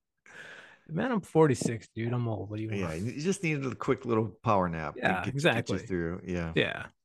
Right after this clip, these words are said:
Speaker 2: So
Speaker 1: Yeah,
Speaker 2: then
Speaker 1: that was
Speaker 2: we're
Speaker 1: cool. Oh, Dave Duncan was at the, uh, premiere, too. There's
Speaker 2: Yeah,
Speaker 1: a few
Speaker 2: dude, the
Speaker 1: McKe-,
Speaker 2: premiere
Speaker 1: Mc-
Speaker 2: was rowdy, dude.
Speaker 1: Yeah, it was
Speaker 2: That
Speaker 1: total,
Speaker 2: was
Speaker 1: dude. It was
Speaker 2: cr-,
Speaker 1: crazy, dude.
Speaker 2: it was
Speaker 1: People were
Speaker 2: like a
Speaker 1: like
Speaker 2: skate video premiere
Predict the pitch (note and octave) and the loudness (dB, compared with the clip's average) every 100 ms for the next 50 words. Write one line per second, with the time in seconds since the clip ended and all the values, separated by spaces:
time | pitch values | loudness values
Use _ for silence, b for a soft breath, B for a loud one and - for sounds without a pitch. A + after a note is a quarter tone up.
0 | _ - - - A#2 B2 F#3+ G3+ G#3+ - | _ -20 -8 0 4 8 10 12 12 12
1 | C4+ F#3+ F3+ E3 B2 F#3 C#3+ E3 G3 A3 | 10 10 8 6 6 6 6 6 6 4
2 | D#3 B2+ A#2+ A2+ A2+ G#2 G#2 A#2+ A2 G#2 | 2 2 0 -2 -4 -4 -4 -4 -4 -4
3 | G#2 E3+ A2 - _ _ _ - D#3 C#3 | 0 2 0 -6 _ _ _ 4 6 6
4 | C#3 F#3+ - C#4+ C#4 F#3 - F#3+ G3 G3 | 6 4 6 4 8 8 8 8 8 8
5 | C4 C#4 F3+ C#3 A#2 C#3+ F#3+ B3+ D#4+ E3 | 6 6 4 2 -2 -2 0 2 4 4
6 | G#2+ F2+ C#2+ B2+ F3+ A#3 - D#3+ D#3 C#3+ | 2 -2 -4 0 2 2 2 8 10 8
7 | - D#3 A3 A3+ C#3+ G#3 D#3 C3+ - - | 6 10 12 10 10 10 8 4 -2 -2
8 | C#3 G3 A3+ C3 A2 B2+ D3 E3+ E3+ D3+ | 2 4 4 2 2 6 6 8 6 6
9 | B2+ - C#3+ D3+ - _ _ _ _ - | 2 2 2 2 0 _ _ _ _ -10
10 | G#2+ A#2 G#2 F#2+ A2 F#2+ F2+ E2+ G2+ | 0 2 4 2 -2 -4 -2 -2 -4